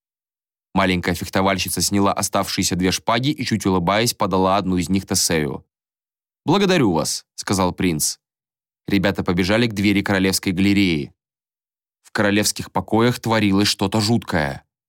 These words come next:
В воздухе пролетали самые неожиданные предметы, начиная от подсвечника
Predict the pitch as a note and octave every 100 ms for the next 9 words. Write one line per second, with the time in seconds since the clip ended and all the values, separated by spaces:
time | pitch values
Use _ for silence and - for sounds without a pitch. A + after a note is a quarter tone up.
0 | _ _ E2 F2+ G#2 G2+ F#2 F#2 F#2 G2+
1 | G#2 G2+ - G#2+ B2+ C3 C3 B2 A#2+ A#2+
2 | A#2+ A#2+ A#2+ C3 G#2 F2 C#2 - - G2
3 | - G2+ F#2 - F2+ F#2+ F#2+ - G#2 B2+
4 | C3